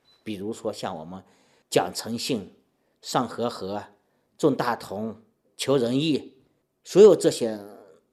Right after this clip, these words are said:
用习近平总书记的话来讲，叫跨越国际、穿越时空的这么一些文化价值和文化精神，如何把它发掘出来？那么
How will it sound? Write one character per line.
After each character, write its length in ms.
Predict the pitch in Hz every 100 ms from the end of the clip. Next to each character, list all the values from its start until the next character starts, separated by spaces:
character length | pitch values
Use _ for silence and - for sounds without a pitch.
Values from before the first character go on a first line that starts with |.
| _
用 380 | 170 170 135 -
习 160 | - 185
近 100 | 156
平 80 | 135
总 120 | 107
书 100 | 104
记 140 | 131
的 120 | 120
话 160 | 110 123
来 80 | 104
讲， 280 | - 82 - -
叫 260 | 117 92 - _ _
跨 360 | - - 185 135
越 200 | 143 127
国 340 | - 110 123
际、 380 | 127 147 - - _ _ _
穿 280 | - 185 196
越 100 | 185
时 320 | - - 139
空 300 | 156 - 190
的 100 | 175 - _ _ _ _
这 140 | - 180
么 140 | 135
一 100 | 120
些 400 | 131 - 131 - - _ _ _ _
文 220 | 127 151
化 180 | 156 170
价 360 | - - 196 -
值 180 | - - _ _ _ _
和 160 | - 120
文 180 | 113 139
化 160 | 143
精 240 | - 143 147
神， 220 | - - _ - -
如 80 | 156
何 140 | 175
把 120 | 202 117
它 180 | -
发 280 | 131 - 175
掘 160 | 170 90
出 160 | -
来？ 220 | - - - _ _ _ _ -
那 180 | 156
么 160 | 135 90